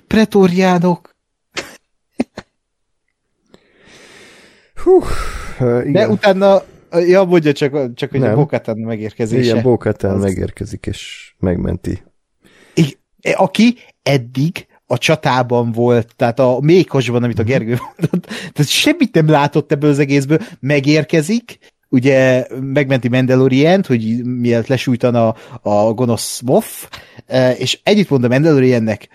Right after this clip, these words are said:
Speaker 1: "Go save your kid." Honnan tudja, hogy bajba van a Baby Yoda, és hogy itt van a Baby Yoda? Tehát eddig nem is volt interakciója a Baby Yodával, és nem is tudhatta a Bo-Katan, hogy, hogy most ő bajba van, vagy hogy, hogy a pretoriánok üldözik a lámpákon.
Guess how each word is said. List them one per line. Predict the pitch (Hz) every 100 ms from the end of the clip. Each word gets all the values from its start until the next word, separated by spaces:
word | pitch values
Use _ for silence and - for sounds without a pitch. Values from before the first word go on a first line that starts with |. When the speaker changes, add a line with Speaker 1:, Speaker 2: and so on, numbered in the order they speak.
| _ -
Speaker 1:
"Go | 135 220 208
save | - 190 156
your | 131 127
kid." | - 123 107 - _ _ _ _ _ _
Honnan | - - 247 302 208 165
tudja, | - 170 127 151
hogy | 147 135 147 143 151 131
bajba | 147 147 139
van | 127 131
a | 127
Baby | 120 135 127
Yoda, | 127 131
és | 135
hogy | 143 147
itt | 202 -
van | 123 120
a | 120
Baby | 123 123 117
Yoda? | 120 113 120
Tehát | - -
eddig | - 185 208
nem | 233
is | -
volt | 247
interakciója | - 226 151 135 - 147 131 131
a |
Baby | 123 135 120
Yodával, | 117 113 110 110 104 117 - -
és | -
nem | 196
is | 190
tudhatta | 240 - 147 - - 120 - - -
a |
Bo-Katan, | 120 135 - 107 - 110
hogy, | 107 117 113 - - - _
hogy | - 120 117 117
most | 117 117 135
ő |
bajba | 117 120 113 117
van, | 110 110 117
vagy | 113 110
hogy, | 113 107 -
hogy | 110 110 110 - 110
a | 110
pretoriánok | - 143 - 135 127 120 131
üldözik | 147 127 123 117
a | 123
lámpákon. | 113 117 113 107 110 151